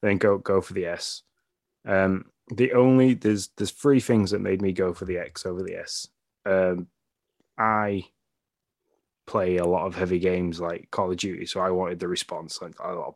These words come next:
play a lot of P V P stuff, so I wanted the, like, the, basically, I wanted the edge that sometimes that might give you, having all the, the, the power behind it that it has. Um, I play a lot of disc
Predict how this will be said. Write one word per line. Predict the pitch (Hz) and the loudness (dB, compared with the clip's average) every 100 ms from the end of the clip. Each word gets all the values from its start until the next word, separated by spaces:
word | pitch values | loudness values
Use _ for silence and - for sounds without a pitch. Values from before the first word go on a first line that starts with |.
| _ | _
play | 104 | -8
a | 90 | -6
lot | 80 | -6
of | - | -6
P | 110 | -6
V | 95 98 | -6 -8
P | - 139 | -2 -2
stuff, | - 147 139 - - - - | 0 0 0 -4 -16 -20 -18
so | - 120 | 0 4
I | 113 | 6
wanted | 104 107 95 | 6 4 0
the, | 92 95 - _ _ | 2 0 0 _ _
like, | 90 87 - _ | -6 -6 -10 _
the, | 90 - _ _ _ _ _ _ _ _ | -12 -12 _ _ _ _ _ _ _ _
basically, | - 90 85 90 | -8 -6 -6 -2
I | 87 | -2
wanted | 90 92 90 - | -2 -6 -12 -2
the | 95 92 | 2 4
edge | 87 - - - | 2 -2 -6 -8
that | 90 85 | -10 -6
sometimes | 101 87 95 87 | -4 0 2 2
that | 101 | 2
might | 98 92 | 0 2
give | 107 95 | 0 2
you, | 85 | 0
having | 92 92 90 | 0 0 0
all | 87 87 | 0 -2
the, | 87 - | -4 -8
the, | - 90 _ _ _ _ | -12 -14 _ _ _ _
the | - | -14
power | - 104 95 90 | -2 0 0 -2
behind | 87 92 90 | 0 0 0
it | 90 | -4
that | 92 90 | -6 -8
it | 87 | -8
has. | 92 - - _ _ _ _ _ _ _ - | -10 -12 -16 _ _ _ _ _ _ _ 0
Um, | 98 95 92 90 _ _ _ _ _ _ | 4 4 2 -4 _ _ _ _ _ _
I | 104 104 110 | 0 2 2
play | 107 - 104 101 98 | 0 2 4 4 4
a | 95 | 2
lot | 90 98 98 | 2 2 0
of | - | 0
disc | 107 107 - - | 0 2 -2 -10